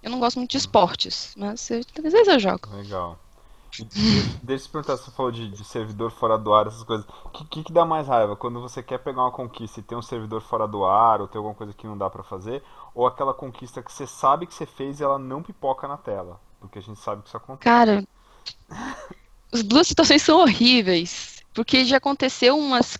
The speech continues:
Speaker 1: quatro, cinco vezes que a conquista não pipocou, tive que jogar jogo de novo.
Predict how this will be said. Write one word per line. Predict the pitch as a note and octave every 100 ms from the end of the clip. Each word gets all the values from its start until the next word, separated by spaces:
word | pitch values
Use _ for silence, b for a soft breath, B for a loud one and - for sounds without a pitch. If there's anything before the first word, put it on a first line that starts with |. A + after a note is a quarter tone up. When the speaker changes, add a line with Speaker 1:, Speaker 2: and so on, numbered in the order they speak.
| _
Speaker 1:
quatro, | A#3+ C4 D#4 B3 A#3
cinco | - C4 A3
vezes | G3+ A3+ A3+ G#3+ -
que | A3+
a |
conquista | G#3+ A3+ A#3+ A#3+
não | A#3
pipocou, | - G#3 - A3+
tive | G3
que |
jogar | A3+ A3
jogo | A3+
de | A3 G#3
novo. | A3 G#3